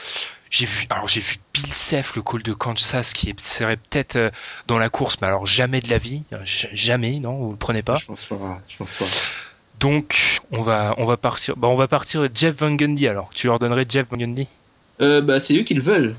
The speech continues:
Speaker 2: <laughs>
Speaker 1: Ouais.
Speaker 2: C'est eux qui le veulent. Moi, je partirais, honnêtement, je partirais plus sur un, un Messina.
Speaker 1: Moi, euh, on en a pas encore parlé des Tom Messina qui, qui fait partie des mecs qui ont la cote.
Speaker 2: Mm.
Speaker 1: Genre qui, tout le monde veut.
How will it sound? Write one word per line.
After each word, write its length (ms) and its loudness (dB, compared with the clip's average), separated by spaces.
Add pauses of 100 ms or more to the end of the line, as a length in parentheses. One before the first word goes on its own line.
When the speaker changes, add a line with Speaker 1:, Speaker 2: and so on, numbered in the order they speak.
Speaker 2:
<laughs> 340 0 (140)
Speaker 1:
Ouais. 180 4
Speaker 2:
C'est 100 8
eux 20 2
qui 140 -4
le 80 -10
veulent. 180 -2 (240)
Moi, 180 0
je 80 -2
partirais, 440 0
honnêtement, 340 0
je 80 -2
partirais 340 2
plus 240 -2
sur 280 2
un, 360 2
un 100 0
Messina. 460 0 (1200)
Speaker 1:
Moi, 200 -2
euh, 80 4
on 160 4
en 80 2
a 60 4
pas 100 -4
encore 220 0
parlé 240 2
des 80 -2
Tom 160 -4
Messina 340 0
qui, 300 -4 (1120)
qui 140 -4
fait 80 2
partie 340 -2
des 140 2
mecs 200 -2
qui 140 -4
ont 80 0
la 100 0
cote. 440 -6 (400)
Speaker 2:
Mm. 100 -6 (280)
Speaker 1:
Genre 260 -2
qui, 340 -6 (720)
tout 100 2
le 60 4
monde 200 0
veut. 220 0